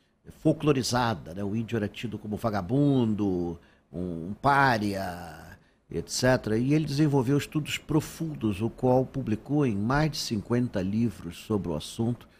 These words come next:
alguns deles usados até hoje, haja vista que ninguém foi tão fundo na matéria. Basta dizer que ele é um dos criadores do Parque Nacional do Xingu,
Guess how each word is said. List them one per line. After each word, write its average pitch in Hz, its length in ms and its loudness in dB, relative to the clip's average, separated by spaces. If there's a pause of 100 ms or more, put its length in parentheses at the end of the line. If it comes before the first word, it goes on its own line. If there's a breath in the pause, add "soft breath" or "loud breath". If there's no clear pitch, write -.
(280 soft breath)
alguns 110 480 0
deles 123 560 2
usados 104 580 -2
até 123 320 -2
hoje, 113 500 2 (380 soft breath)
haja 120 480 2
vista 110 460 -4
que 107 120 -12
ninguém 104 300 -2
foi 113 180 -2
tão 135 240 -2
fundo 127 380 -2
na 98 140 -2
matéria. 71 580 -8 (720 loud breath)
Basta 160 360 8
dizer 131 640 4
que 117 500 2
ele 123 480 4 (300)
é 120 380 4
um 160 240 4
dos 143 260 2
criadores 117 640 0
do 107 80 -2
Parque 135 420 -2
Nacional 98 360 -4
do 90 100 -10
Xingu, 90 520 -8